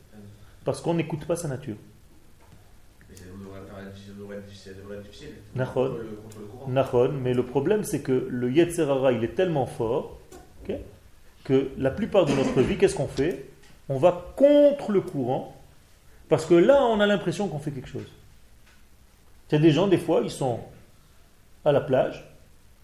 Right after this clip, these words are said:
Speaker 2: et il y a des vagues, et tu les vois, ils savent pas nager.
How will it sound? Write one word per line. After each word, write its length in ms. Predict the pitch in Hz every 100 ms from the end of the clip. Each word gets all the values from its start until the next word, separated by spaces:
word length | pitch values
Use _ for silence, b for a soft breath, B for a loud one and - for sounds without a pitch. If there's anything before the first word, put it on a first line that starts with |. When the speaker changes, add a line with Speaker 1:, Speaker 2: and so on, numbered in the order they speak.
| _ b b b b -
Speaker 2:
et 420 | 165 165 - 165
il 60 | 262
y 80 | 147
a 260 | 147 143
des 280 | 139 131 131
vagues, 380 | 110 113 110 139 - - - - - -
et 120 | 151
tu 140 | 147 160
les 120 | 139
vois, 260 | 120 139 156
ils 60 |
savent 160 | - -
pas 100 | 139
nager. 420 | 117 107 127 -